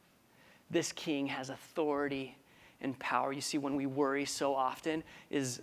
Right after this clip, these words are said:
we trust in other things, but not only do we trust in something else, it's like we're giving them the power and the authority over our lives. "You can rule and reign. You can have headspace in my mind. You can just run amok."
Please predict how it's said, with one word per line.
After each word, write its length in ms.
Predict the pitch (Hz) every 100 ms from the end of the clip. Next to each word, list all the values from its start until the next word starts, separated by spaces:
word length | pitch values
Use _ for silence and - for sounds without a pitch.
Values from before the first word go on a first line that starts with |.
| -
we 120 | 151
trust 440 | - - 139 -
in 80 | 156
other 160 | 156 165
things, 280 | 185 180 151
but 100 | 131
not 120 | 151
only 120 | 165
do 100 | 143
we 80 | 135
trust 340 | - 147 147
in 60 | 165
something 280 | 180 165 170
else, 120 | 147
it's 120 | 147
like 160 | 143 156
we're 80 |
giving 340 | 143 151 147 147
them 180 | 139 143
the 80 |
power 380 | 131 - 135 139
and 120 | 135
the 80 | 139
authority 580 | - - 135 123 127 127
over 240 | 123 120
our 120 | 123 123
lives. 480 | 123 123 120 - - - _ - - - - -
"You 220 | 147 160
can 260 | 151 147 131
rule 300 | 139 147 139
and 160 | 135
reign. 320 | 135 135 139 143
You 100 | 151
can 120 | 143
have 260 | 139 135
headspace 720 | - 151 139 - - 139 135 147
in 80 | 139
my 140 | 131
mind. 480 | 135 139 143 139 139
You 100 | 156
can 180 | 143 135
just 240 | 135 - -
run 360 | 139 143 131
amok." 420 | 131 131 127 -